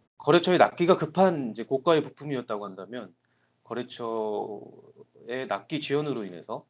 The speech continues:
신뢰관계까지 악화될 수 있는 그런 위험이 있습니다. 어, 엔씨 시뮬을 도입을 하시게 되면 가상의 환경에서 G코드를 사전에 검증을 하기 때문에 최-, 그리고 최적화된 G코드를 시뮬레이션 한 후에 현장에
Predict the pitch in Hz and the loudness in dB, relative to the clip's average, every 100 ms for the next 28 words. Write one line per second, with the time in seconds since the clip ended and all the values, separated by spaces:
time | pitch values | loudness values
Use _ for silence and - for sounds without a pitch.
0 | _ - 156 156 117 107 95 - 87 82 | _ -16 -6 -4 -4 -8 -12 -14 -16 -16
1 | 82 110 95 - 92 85 85 - _ _ | -14 -14 -14 -18 -20 -18 -20 -20 _ _
2 | _ _ _ _ _ - 98 120 - _ | _ _ _ _ _ -14 -12 -12 -18 _
3 | _ _ _ _ - 104 107 98 82 _ | _ _ _ _ -18 -10 -8 -8 -14 _
4 | - _ _ _ _ _ _ _ _ - | -20 _ _ _ _ _ _ _ _ -10
5 | 101 107 139 143 170 202 196 190 185 160 | -6 -4 -2 -4 0 4 8 8 6 6
6 | 175 165 175 160 196 180 120 120 107 85 | 6 8 6 4 2 2 2 0 0 -4
7 | - 123 143 143 135 135 135 117 110 139 | -6 0 0 2 0 0 -2 -2 -2 2
8 | 151 - _ _ _ - 139 151 147 123 | 2 0 _ _ _ -12 -4 0 4 2
9 | 139 170 175 143 117 110 107 113 110 107 | 2 0 2 2 0 -2 -4 -6 -6 -6
10 | 90 90 135 - _ _ 156 151 - 113 | -6 -8 -10 -12 _ _ -8 -8 -8 -4
11 | 110 113 - 190 202 175 151 123 - 120 | -2 -2 4 4 6 4 4 0 -2 -2
12 | 104 110 151 175 180 190 190 156 147 131 | 0 0 2 2 0 2 4 4 0 0
13 | 170 196 151 139 131 135 123 131 | 4 4 4 2 0 -2 0 -2